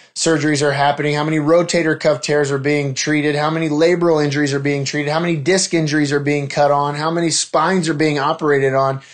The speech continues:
when they don't necessarily need to all the time. It is not, you know, you are going at the, you are getting the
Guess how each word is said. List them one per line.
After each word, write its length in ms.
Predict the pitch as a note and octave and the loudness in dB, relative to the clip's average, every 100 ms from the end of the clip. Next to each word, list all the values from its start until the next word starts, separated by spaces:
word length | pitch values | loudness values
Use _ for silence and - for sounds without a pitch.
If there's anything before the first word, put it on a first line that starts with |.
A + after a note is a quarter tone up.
| - | -12
when 160 | - D3+ | -4 -2
they 120 | D3+ | 0
don't 500 | C3+ D#3 D3+ E3 - | 0 2 2 0 -4
necessarily 880 | B2+ C3 C#3+ C#3 C3 - C#3 C#3 C#3 | -8 -4 -4 -4 -4 0 0 2 0
need 440 | C3 C3+ D#3+ F3+ | -4 -4 -4 -4
to 360 | - A2 G2 - _ _ _ _ _ _ | -8 -10 -10 -14 _ _ _ _ _ _
all 240 | B2+ B2 A#2+ | 2 4 2
the 100 | B2 | -2
time. 380 | C3+ B2+ A2+ G2 | -2 -4 -4 -6
It 120 | B2 | -6
is 140 | A#2 | -6
not, 480 | B2+ C3+ C#3+ C#3 - _ _ _ _ _ _ _ _ _ _ | -4 -2 -2 -2 -8 _ _ _ _ _ _ _ _ _ _
you 140 | G2+ A2 | -16 -12
know, 140 | G#2 | -10
you 320 | G#2 B2+ D3+ | -8 -2 2
are 100 | C#3+ | 2
going 340 | B2 C3+ C#3 C3+ | 2 0 0 -2
at 140 | B2 | -4
the, 320 | A#2+ A2+ G#2 - _ _ _ _ _ | -2 -2 -4 -10 _ _ _ _ _
you 140 | A#2+ C3 | -8 -6
are 80 | |
getting 400 | A#2+ C#3 C#3 C3 | -4 -2 -2 -4
the 360 | A#2 A#2 A2 | -2 0 -2